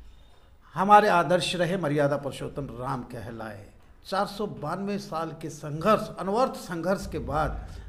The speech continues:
हमें राम जन्मभूमि मिली और उसी कड़ी में एक अभियान चला हुआ है,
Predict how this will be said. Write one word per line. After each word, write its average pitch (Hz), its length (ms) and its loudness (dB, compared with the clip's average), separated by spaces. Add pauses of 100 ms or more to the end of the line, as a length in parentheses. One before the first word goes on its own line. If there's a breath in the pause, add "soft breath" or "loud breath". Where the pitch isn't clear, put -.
हमें 147 380 -4 (480 loud breath)
राम 147 340 0
जन्मभूमि 139 540 -4
मिली 120 320 -6 (520 loud breath)
और - 320 0
उसी 262 420 0 (380)
कड़ी 185 220 4
में 135 200 -2 (720)
एक 196 280 2 (200)
अभियान 151 480 0
चला 135 240 -2
हुआ 131 380 -2
है, 120 420 -4